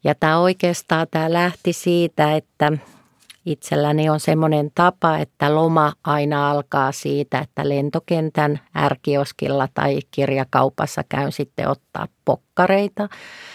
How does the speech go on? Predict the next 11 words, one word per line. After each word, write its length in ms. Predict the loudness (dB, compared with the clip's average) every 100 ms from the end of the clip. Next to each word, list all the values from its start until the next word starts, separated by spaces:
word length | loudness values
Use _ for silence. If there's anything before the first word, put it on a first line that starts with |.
| -20 -20 _
Ja 120 | -4
samaan 520 | 0 0 2 2 0 -2
aikaan, 640 | -2 0 2 0 0 0 0
kun 180 | -2 -2
oltiin 420 | -2 -2 -4 0
varmaan 600 | 0 -2 -4 -4 -2 2
lopettamassa 1000 | 0 2 0 0 _ -2 0 -2 -4 -8 -6
tätä 380 | -8 -4 -6 -6 _ _ -20 -20 _ -2
meidän 280 | 0 0 -2
unentaitokirjaa, 2000 | 0 0 0 0 0 0 0 -2 -4 -14 _ _ 0 2 2 2 2 2 2 0
niin 420 | 0 0 -2 -6